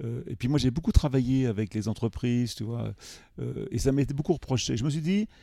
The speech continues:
c'est pas la peine de rajouter un nom en plus qui va énerver les gens. Et en plus, je pense que, mais, euh, c'est, sincèrement, euh, je pense que la fondation, elle appartient aux gens qui y travaillent. Elle est pas, ça serait,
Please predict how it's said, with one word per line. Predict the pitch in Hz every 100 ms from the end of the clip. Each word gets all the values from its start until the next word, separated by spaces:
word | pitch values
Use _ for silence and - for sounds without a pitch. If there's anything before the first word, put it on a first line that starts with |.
| - -
c'est | -
pas | -
la | 175 170
peine | - 165
de | 131
rajouter | 131 147 143 139 - 143
un | 135 135
nom | 139 160 185
en | - 139
plus | - 160 185
qui | - 123
va | 123
énerver | 135 139 110 131
les | 113
gens. | 104 110 127 160 - - -
Et | 139 175
en | 208
plus, | - 196 220 - - -
je | -
pense | - 165
que, | - 127
mais, | 107 110 104
euh, | 104
c'est, | - - -
sincèrement, | - - 185 - 165 160 185 151 - - - - - -
euh, | 113 117 123 117
je | -
pense | - 131
que | -
la | 117
fondation, | 107 117 110 101 - 143 156 131
elle |
appartient | 107 107 104 - 135
aux | 117
gens | 101 113
qui | -
y | 98
travaillent. | - 113 127 127 110
Elle | 95
est |
pas, | 90 104 98 92 - - -
ça | - -
serait, | 101 - 113 107